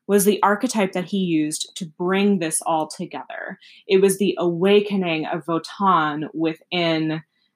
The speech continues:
the German youth movement that was feeding this fascistic, militaristic society.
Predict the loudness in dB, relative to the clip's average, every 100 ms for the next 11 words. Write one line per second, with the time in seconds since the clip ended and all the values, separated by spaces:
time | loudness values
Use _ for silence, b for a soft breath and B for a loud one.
0 | -4 0 4 4 4 2 -2 -6 -4 -2
1 | 0 0 0 0 0 -2 -4 -6 -6 -6
2 | -6 -4 -6 -10 -14 b b b 2 4
3 | 6 4 0 -12 _ _ _ _ _ _
4 | -2 2 2 2 -2 -8 -12 0 0 2
5 | 0 0 -4 -6 -6 -6 -4 -4 -6 -6
6 | -8 -8 -8 -6 -4 -2 -2 -4 -8 -8
7 | -10 -10 -8 -6 -2 -2 -2 -4 -4 -6